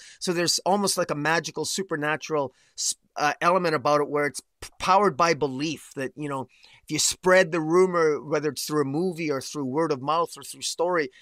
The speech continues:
the ghoul becomes more powerful. And you really see that sort of playing out here i-,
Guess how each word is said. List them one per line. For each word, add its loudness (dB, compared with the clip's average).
the -8
ghoul -2
becomes -6
more -2
powerful. 0
And -6
you -2
really -2
see 0
that 0
sort -4
of -10
playing 0
out 2
here -4
i-, -4